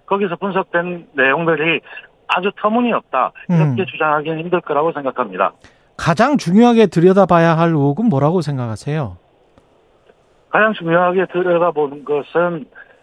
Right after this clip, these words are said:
Speaker 1: 그 가상자산 투자 내역, 변동 내역, 그리고 현재 어떻게 돼 있느냐는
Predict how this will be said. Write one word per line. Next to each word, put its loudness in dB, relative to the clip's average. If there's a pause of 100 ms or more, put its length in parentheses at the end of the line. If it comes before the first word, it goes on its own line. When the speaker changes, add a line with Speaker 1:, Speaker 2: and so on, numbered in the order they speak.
(100)
Speaker 1:
그 0
가상자산 -2
투자 -2
내역, 0 (280)
변동 -2
내역, 2 (100)
그리고 -4 (280)
현재 0 (480)
어떻게 -2
돼 0
있느냐는 -2